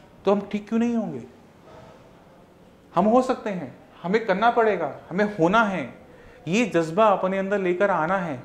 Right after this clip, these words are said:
और आज से इस काम को शुरू करना है, क्योंकि जितना लेट आप करोगे उतनी ही बीमारी पक्की होती चली जाती है। ऐसा नहीं है कि मरीज दस साल पुराना है तो वो ठीक नहीं हो सकता, वो भी ठीक होता है, टाइम ज़्यादा लगता है।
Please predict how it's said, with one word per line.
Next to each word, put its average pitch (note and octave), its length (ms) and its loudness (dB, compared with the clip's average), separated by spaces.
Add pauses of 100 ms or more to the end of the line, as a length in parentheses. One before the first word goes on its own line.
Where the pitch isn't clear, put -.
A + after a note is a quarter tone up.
(100)
और F3 240 4
आज A#3 260 8
से B3+ 100 -2
इस A#3 120 -8
काम G#3+ 200 -2
को G#3 120 -2
शुरू G3+ 200 -8
करना F3 240 -8
है, B2 180 -8 (380)
क्योंकि G3 200 -2
जितना G#3 420 0
लेट F3+ 300 2
आप E3+ 300 4
करोगे C#3 500 0 (1120)
उतनी A3+ 300 6
ही A#3+ 160 2
बीमारी G3 440 0
पक्की F#3+ 280 -4
होती E3 220 -4
चली D3 260 -6
जाती A2+ 280 -6
है। G#2+ 180 -20 (2000)
ऐसा F#3 240 6
नहीं A#3+ 140 2
है B3+ 60 0
कि B3 80 -2
मरीज G#3+ 280 0
दस F#3 160 -2
साल G#3+ 100 4
पुराना G3+ 240 0
है G3+ 60 0
तो G#3 80 2
वो G3 100 6
ठीक F#3+ 220 -2
नहीं F#3 100 -4
हो E3 60 -4
सकता, - 260 -4
वो C3+ 180 0
भी A#3 100 0
ठीक A3+ 220 0
होता G#3+ 200 0
है, F#3+ 60 -4
टाइम A#3 240 0
ज़्यादा A#3+ 220 0
लगता G#3 260 -4
है। F3 140 -8